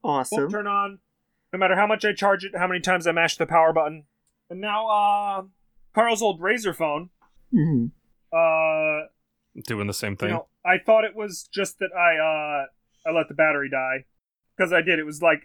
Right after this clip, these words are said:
Speaker 2: at five percent when I got home, and I didn't throw it on the charger right away.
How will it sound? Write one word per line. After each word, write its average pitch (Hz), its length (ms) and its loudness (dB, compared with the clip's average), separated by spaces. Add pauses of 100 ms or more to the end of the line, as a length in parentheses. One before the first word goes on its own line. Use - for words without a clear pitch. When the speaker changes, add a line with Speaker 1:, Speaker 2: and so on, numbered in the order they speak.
Speaker 2:
at 151 180 -2
five 165 280 4
percent 151 340 -8
when 143 100 -6
I 147 100 0
got 143 200 -2
home, 139 260 -4
and 135 80 -8
I 131 60 -6
didn't 147 200 -8
throw 160 160 -2
it 147 60 -4
on 143 100 -6
the 135 60 -10
charger 131 320 -2
right 127 160 -6
away. 123 220 -6